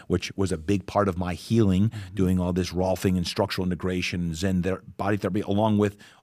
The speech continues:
Speaker 1: all my training that I was doing. It was year two thousand. That's when I opened my gym, year two thousand, January two thousand. And I did. I opened it with no clients, no money, no business plan. "Hey, let me open a gym." Little different today of doing that, but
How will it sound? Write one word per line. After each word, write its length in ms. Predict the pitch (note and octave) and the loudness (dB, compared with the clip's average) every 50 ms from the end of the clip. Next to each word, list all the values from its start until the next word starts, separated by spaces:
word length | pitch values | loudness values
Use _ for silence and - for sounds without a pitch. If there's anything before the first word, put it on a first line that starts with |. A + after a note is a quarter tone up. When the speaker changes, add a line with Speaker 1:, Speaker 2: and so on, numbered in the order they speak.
| _ | _
Speaker 1:
all 120 | G#2 G2+ G#2 | 0 0 2
my 200 | G#2 G2+ F#2+ F#2 | 2 0 0 -2
training 540 | - - - - C#3 D3 D#3+ D3+ A#2+ A2 | -4 -6 -2 0 2 4 4 4 4 4
that 120 | F#2 G2 F#2+ | 2 2 -2
I 80 | F#2 | -2
was 260 | F2+ F2+ F#2 F2+ E2+ - | -2 -2 -2 -4 -4 -4
doing. 380 | - - F#2+ F2+ F2 F2 E2+ F2 - - | -2 -2 0 0 0 -2 -4 -6 -10 -6
It 60 | - - | 0 0
was 180 | G#2+ G2 F2 | 0 2 4
year 140 | G2 A#2 A2 | 4 2 2
two 160 | G#2 - C3 | 2 0 0
thousand. 420 | B2+ A#2+ G#2+ A#2 A#2+ G#2+ - A2 - _ _ _ _ | 2 2 2 2 0 -2 -4 -10 -16 _ _ _ _
That's 120 | - - - | -12 -6 -4
when 100 | G#2+ G2 | -2 0
I 20 | |
opened 220 | F#2 G2+ G#2 G#2 F#2 | 0 0 0 0 0
my 100 | F2 E2 | 0 -2
gym, 240 | D2+ F2+ G2 F2+ | -2 -2 -2 -2
year 100 | D#2+ D#2+ | -2 -4
two 160 | E2 - - G2+ | -4 -2 -2 -2
thousand, 380 | F2+ F#2+ G2 F#2+ F2 D2+ D2+ | -2 -2 -4 -4 -4 -6 -8
January 380 | C#2+ D#2 F#2 F#2 F#2+ F#2 F2 F2 | -6 -4 -2 -2 0 0 0 -2
two 160 | - - F2+ | -2 -4 -4
thousand. 480 | E2+ F2 F2 G2 G#2+ G2+ F2 E2+ D#2+ - - - - - _ _ | -4 -6 -6 -6 -6 -6 -6 -8 -10 -12 -14 -20 -20 -20 _ _
And 100 | - F2+ | -10 -8
I 80 | F#2+ G2+ | -6 -2
did. 280 | G2+ B2 C#3+ A2+ D#2 - - - - _ - | 0 2 2 2 0 -4 -12 -20 -20 _ -8
I 60 | - | -6
opened 220 | F2 G2 G2 G#2+ G#2+ | -4 -2 0 0 0
it 20 | |
with 100 | F#2 F2 | 2 2
no 120 | F2+ G2+ G#2 | 4 4 4
clients, 400 | - - G#2 F#2+ G2+ G#2+ G2+ - | 4 2 0 2 2 0 0 2
no 160 | G2 G2+ G#2+ | 2 4 4
money, 240 | G2+ F#2 F#2 F#2+ G2+ | 4 4 4 4 4
no 160 | F#2 F#2+ A2+ | 6 4 4
business 240 | G#2 G2 F#2+ F#2+ F2+ | 4 4 2 2 0
plan. 280 | D#2+ - G2 F#2+ G2+ G2 | -2 -2 0 0 0 0
"Hey, 260 | - - B2 C#3+ D3 | 0 -2 0 0 0
let 140 | A2 G2 A2+ | 0 0 0
me 100 | C#3 C#3+ | 2 4
open 220 | C#3+ C#3 C#3 B2 | 4 2 2 0
a 40 | A#2+ | -2
gym." 540 | A2 F2+ E2+ F2 G2 A#2+ B2+ G#2+ D#2 C#2+ C#2+ - - - - - - _ _ - | -4 -4 -2 0 2 2 2 2 0 -2 -6 -10 -16 -20 -20 -20 -20 _ _ 2
Little 140 | G2 A2+ A2 | 2 4 6
different 400 | G2 A2+ A2 - G2+ F#2 - - - - | 6 4 4 4 0 -2 -4 -8 -16 -2
today 440 | - - A2+ C3 C3 A#2 G#2 F#2+ F#2+ | 2 4 6 6 6 6 4 2 2
of 160 | G2 F#2 F2 | 0 0 2
doing 260 | E2+ G2+ G2 F#2+ F#2 | 4 4 4 4 4
that, 260 | F#2 F2+ F#2 E2 D2+ | 2 0 -2 -4 -2
but 240 | F2 G#2 G2 G2 F2 | 2 4 4 4 4